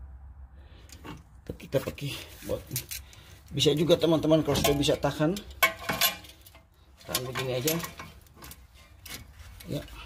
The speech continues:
Terus yang ini kunci dua puluh dua. Kita kencangin dia. Sorry, biar dekat. Saya mau, mau teman-teman itu paham ya,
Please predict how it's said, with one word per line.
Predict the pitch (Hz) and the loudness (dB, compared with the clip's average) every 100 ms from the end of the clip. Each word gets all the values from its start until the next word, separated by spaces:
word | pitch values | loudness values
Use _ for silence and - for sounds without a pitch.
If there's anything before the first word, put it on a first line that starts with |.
| - - - - - - - - - - - - - - - - - | -18 -20 -16 -14 -14 -14 -8 -4 -4 -8 -12 -14 -18 -20 -20 -20 -14
Terus | - - 127 123 - - - - - - - - - - - - - - - - - - - - - 92 | -8 -6 -4 -4 -4 -6 -10 -18 -20 -18 -20 -18 -18 -18 -18 -18 -20 -16 -14 -8 -6 -6 -10 -20 -18 -12
yang | 143 | -8
ini | 135 143 143 | -4 -4 -6
kunci | 120 120 | -14 -12
dua | 120 - | -12 -8
puluh | 131 147 | 0 0
dua. | - - - - - - - - - - - - - - - - - - - - | 0 -12 -18 -16 -12 -12 -14 -20 -20 -20 -20 -20 -20 -20 -20 -20 -10 -8 -8 -10
Kita | - | -8
kencangin | 101 113 104 127 120 | -4 -2 0 0 2
dia. | 123 165 - - - | 0 -2 -8 -10 -10
Sorry, | - - 98 113 | -10 -8 -6 -6
biar | - 107 - | -6 -6 -4
dekat. | 127 139 139 - - | 2 2 2 -6 -14
Saya | - - 139 | -6 -2 0
mau, | 143 135 135 | 0 -2 -2
mau | 139 135 131 | 0 2 0
teman-teman | 131 131 123 127 127 | -2 -2 -2 -2 -2
itu | 127 165 156 - - - - - - - - - - - - - - - - - - - - | 0 0 0 -4 -6 0 0 0 -10 -20 -20 -20 -20 -20 -16 -8 -6 -6 -8 -10 -10 4 8
paham | 175 151 | 8 8
ya, | 147 | 6